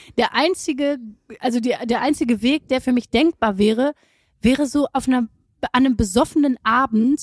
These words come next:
so eine Wette abschließen. So nach dem Motto, <laughs> wenn wir heute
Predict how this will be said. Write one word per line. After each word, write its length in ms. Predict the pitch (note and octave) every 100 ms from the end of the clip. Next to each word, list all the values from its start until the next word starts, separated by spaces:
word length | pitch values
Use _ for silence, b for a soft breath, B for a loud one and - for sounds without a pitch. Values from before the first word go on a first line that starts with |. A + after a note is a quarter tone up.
| -
so 140 | - B3
eine 180 | A3+
Wette 280 | F#3+ A#3 - -
abschließen. 760 | - - - F3+ F3+ - G#3+ - _
So 160 | D#3+ A3
nach 140 | B3
dem 140 | C#4 A#3+
Motto, 340 | B3+ C4+ A#3+ _
<laughs> 60 |
wenn 200 | - C4+
wir 160 | A3+ -
heute 240 | - -